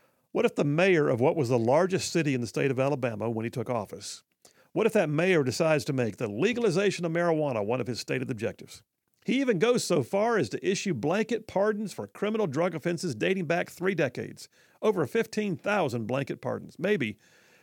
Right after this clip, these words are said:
maybe, just maybe, the biggest city in the state will then drop in population and economic development will decline, despite the fact that just the opposite is happening one hour to his north in what is now the biggest city in the state of Alabama.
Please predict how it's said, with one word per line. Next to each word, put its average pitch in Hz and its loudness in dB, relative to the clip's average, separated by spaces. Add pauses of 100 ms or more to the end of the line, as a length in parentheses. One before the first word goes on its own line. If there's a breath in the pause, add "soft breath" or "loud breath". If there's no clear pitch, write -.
(140 soft breath)
maybe, 208 0
just 190 0
maybe, 185 2
the 127 -2
biggest 147 -2
city 165 0
in 143 -2
the 120 -6
state 156 -2
will 135 -6
then 139 -4
drop 139 -2
in 123 -2
population 135 -2
and 117 -6
economic 127 -4
development 131 -4
will 123 -6
decline, 113 -8 (840 soft breath)
despite 165 0
the 151 -2
fact 151 0
that 120 -6
just 151 -2
the 123 -2
opposite 147 -2
is - -8
happening 123 -2
one 147 -2
hour 131 0
to 139 -4
his 117 -4
north 127 -2
in 117 -8
what 123 -2
is 110 -8
now 120 -4
the 120 -4
biggest 120 -2
city 101 -10 (300 soft breath)
in 117 -10
the 117 -6
state 113 -6
of 98 -12
Alabama. 92 -8